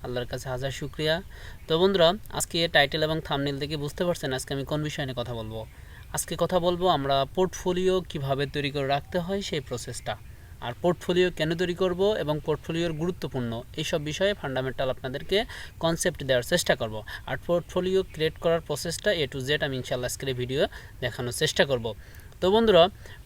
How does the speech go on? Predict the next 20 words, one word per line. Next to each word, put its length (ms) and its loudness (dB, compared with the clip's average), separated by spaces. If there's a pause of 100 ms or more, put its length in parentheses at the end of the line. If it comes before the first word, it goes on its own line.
পোর্টফোলিওটা 600 6
আমাদের 260 2
ক্ষেত্রে 300 0
খুবই, 400 -4
খুবই 280 -2
ইম্পর্টেন্ট, 520 0 (120)
বিশেষ 260 -4
করে 180 0
যারা 160 6
বিগিনার 360 2
পর্যায়ে 360 -2
যারা 160 0
কাজ 220 2
শিখতেছেন 480 -4
ফ্রিল্যান্সিং 400 2
লাইফে। 380 0 (520)
তো 220 0
এই 180 8
ফ্রিল্যান্সিং 460 4
লাইফে 420 6